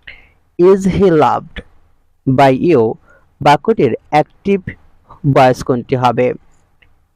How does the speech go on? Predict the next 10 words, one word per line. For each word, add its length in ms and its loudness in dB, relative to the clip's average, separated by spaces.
Is 160 0
he 180 2
loved 260 2
by 140 2
you 120 2
এর 80 0
অ্যাক্টিভ 480 -2
ফর্ম 200 2
হবে 200 0
do 80 4